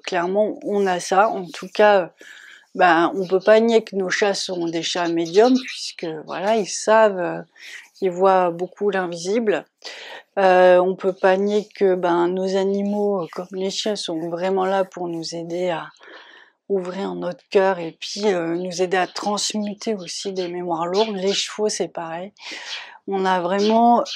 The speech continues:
euh, ce rapport à l'animal où il y a une osmose et, et vous pouvez avoir même des sentiments de télépathie, euh,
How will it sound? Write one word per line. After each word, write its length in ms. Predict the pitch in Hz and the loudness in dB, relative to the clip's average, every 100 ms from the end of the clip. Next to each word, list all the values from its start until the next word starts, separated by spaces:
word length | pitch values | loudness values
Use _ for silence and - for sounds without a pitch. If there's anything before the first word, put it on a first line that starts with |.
| - | 0
euh, 400 | 226 226 202 196 | 2 4 4 2
ce 220 | 175 - 240 | 0 4 6
rapport 500 | 214 214 214 226 202 | 8 6 4 4 6
à 80 | |
l'animal 600 | 196 202 208 208 208 214 | 4 4 2 0 0 0
où 40 | 208 | -2
il 120 | 180 | -4
y 40 | |
a 140 | 180 180 | -4 -4
une 260 | 202 220 | -2 0
osmose 540 | 240 233 - 240 240 202 | 0 0 -2 -2 0 0
et, 320 | 185 151 135 | -2 -2 -2
et 100 | 143 | -2
vous 140 | 196 | -4
pouvez 180 | 196 214 | -2 2
avoir 220 | 208 202 | 4 4
même 180 | 214 220 | 2 0
des 120 | 208 | -2
sentiments 640 | 196 - - - 160 202 220 | -4 -6 -10 -8 -6 -4 -4
de 160 | 202 170 | -4 -2
télépathie, 800 | 208 202 202 202 190 - 202 - - - - - - - - | 2 2 2 -2 -4 -8 -10 -14 -20 -20 -16 -16 -16 -16 -6
euh, 560 | 185 175 175 165 165 | -2 -2 -2 -4 -6